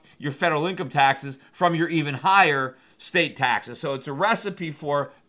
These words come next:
big government. Now, in another example of having to be careful what you wish for,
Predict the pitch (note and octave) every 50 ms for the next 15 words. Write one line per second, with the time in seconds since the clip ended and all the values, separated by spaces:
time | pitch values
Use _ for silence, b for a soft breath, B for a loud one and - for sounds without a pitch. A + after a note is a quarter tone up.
0 | _ - D#3+ D3+ B2+ A2 A#2+ B2 A2+ G#2 G2+ D#2 - - _ _ _ _ _ -
1 | D#3 E3+ E3+ E3+ F3 F3 G3 A3 A#3 G#3+ A3 F3+ D#3+ - C3+ C#3 B2+ A#2 A2+ C3+
2 | C#3 D#3 D#3+ D3+ - C3+ A#2+ B2 G#2 A#2 A#2 A2+ A2 G#2 - - - _ _ _
3 | _ - - C#3+ D#3 D3+ E3 C#3+ C3+ A#2 B2 B2+ A#2 - - D3+ D3+ D#3 D#3+ -
4 | - D3+ C3 B2 A#2 A#2+ C3 A#2+ - A2+ A#2 A2+ A#2 C#3+ D3 - - - - G2+
5 | E2+ D2 D2+